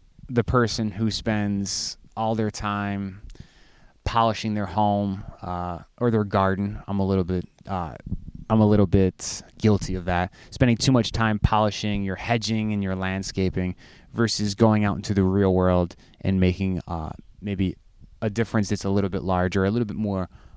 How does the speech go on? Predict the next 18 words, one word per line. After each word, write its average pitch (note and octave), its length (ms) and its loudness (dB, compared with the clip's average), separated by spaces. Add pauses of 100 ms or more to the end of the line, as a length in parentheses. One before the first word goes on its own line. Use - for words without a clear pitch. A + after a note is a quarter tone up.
(160)
worth F2+ 420 2 (120)
your F2 200 0
time. - 420 -10 (1160)
Now, A#2 60 0
back D3+ 180 8
to D3 100 0
the A#2+ 200 6
maximizing, A2 640 2
satisficing, G2 1040 0
uh, F2+ 160 -6
point, F#2+ 340 -2
I F#2+ 60 -4
do G2+ 120 -2
wanna, G#2 200 2
like, F2+ 180 0
define F#2+ 440 -4
that F2 200 -2
fully, F#2 540 4